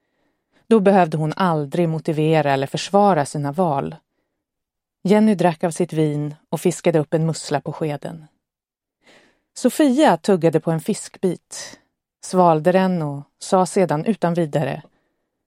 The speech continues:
"Vi borde verkligen göra något för stackars Jessica." "Va?"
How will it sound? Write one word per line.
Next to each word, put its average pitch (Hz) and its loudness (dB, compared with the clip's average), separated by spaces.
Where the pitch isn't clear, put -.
"Vi 165 2
borde 151 -4
verkligen 143 -4
göra 160 0
något 151 -4
för 170 -4
stackars 170 -6
Jessica." 165 -8
"Va?" 208 -2